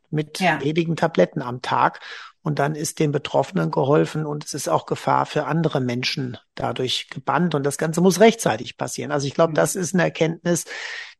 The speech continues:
Speaker 1: die, äh, steht ganz klar fest. Inwieweit Gatter nun wirklich, wie krank er wirklich war, werden wir nicht mehr rausfinden.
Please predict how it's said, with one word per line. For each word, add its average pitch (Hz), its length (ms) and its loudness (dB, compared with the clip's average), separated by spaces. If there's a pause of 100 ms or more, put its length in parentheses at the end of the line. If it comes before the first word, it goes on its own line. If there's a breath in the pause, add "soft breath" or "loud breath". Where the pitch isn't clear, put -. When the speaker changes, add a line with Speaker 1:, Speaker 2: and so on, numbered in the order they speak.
Speaker 1:
die, 165 420 4 (300)
äh, 175 80 -6
steht - 560 0 (280)
ganz 156 340 0
klar 170 220 4
fest. - 520 -2
Inwieweit 151 760 -2 (100)
Gatter 165 380 6
nun 151 460 0
wirklich, 165 520 -2
wie 160 140 0
krank 160 360 0
er 131 140 -2
wirklich 160 400 0
war, 165 340 4 (560)
werden 156 200 0
wir 147 100 2
nicht 151 180 -2
mehr 131 140 -2
rausfinden. 160 760 2